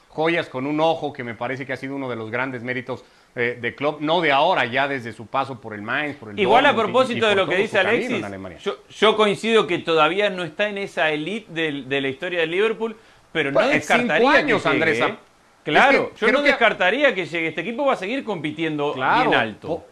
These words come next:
Speaker 1: creo que aplica decir, son apenas cinco años de Klopp, porque todo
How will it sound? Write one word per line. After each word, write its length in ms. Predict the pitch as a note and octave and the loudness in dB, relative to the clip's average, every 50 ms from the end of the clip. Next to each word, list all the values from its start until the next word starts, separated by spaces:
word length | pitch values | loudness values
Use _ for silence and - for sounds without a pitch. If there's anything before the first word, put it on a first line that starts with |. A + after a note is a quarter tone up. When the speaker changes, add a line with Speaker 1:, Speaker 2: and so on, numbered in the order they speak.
| _ - _ | _ -14 _
Speaker 1:
creo 180 | - F3 G#3 G#3 | -4 -2 0 0
que 80 | C#4 | 0
aplica 320 | C4 - - B3 - - C4+ | -2 -2 -4 -4 -2 0 0
decir, 340 | G#3+ F3 - - A#3 C#4 B3 | 0 -2 -2 -4 -6 -4 -4
son 180 | - C4 C4+ | -4 -2 -2
apenas 640 | C4 - - - G#3 A#3+ D4+ E4 D#4+ B3 D#3+ B2+ - - - | -2 -2 -2 0 0 0 0 0 0 0 0 -2 -4 -8 -14
cinco 360 | - - G#3+ A3+ G#3+ - F3 F3+ | -10 -8 -8 -6 -4 -2 0 2
años 300 | G#3+ C#4+ D4+ C4 G3 D3+ | 2 2 0 -2 -2 -2
de 140 | D#3 C#3+ | -2 -4
Klopp, 260 | - F3 A3+ C#4+ D#4+ - | -2 0 0 0 0 0
porque 220 | G3+ D#3+ C#3+ D#3 | -2 -4 -4 -2
todo 280 | - F#3+ G#3+ A#3+ A3+ | -2 0 0 0 -2